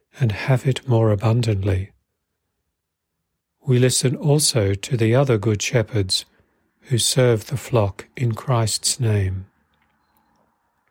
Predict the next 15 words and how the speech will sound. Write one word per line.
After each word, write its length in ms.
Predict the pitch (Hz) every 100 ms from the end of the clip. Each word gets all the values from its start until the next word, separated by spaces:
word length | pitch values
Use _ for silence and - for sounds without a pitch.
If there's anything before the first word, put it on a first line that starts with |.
| _ _ _ _ _ _ _ _ - - _ _ _ _ _ _ _ _ _ _ _
From 280 | - 131 104
Christ, 680 | - 147 135 135 - - - _ _ -
Christianity 840 | - 139 - 120 120 135 127 117
has 200 | 110 110
given 540 | - 127 117 107 107 -
what, 400 | - 120 113 - -
even 380 | - 139 131 123
in 160 | 110 107
the 100 | 104
secular 560 | - 151 - 123 101
spheres, 540 | 95 - 123 110 107 123
is 120 | 113
called 460 | - 123 117 117 - - _ _ _ -
servant 720 | - - 127 107 101 - -
leadership. 680 | 117 120 113 95 - 107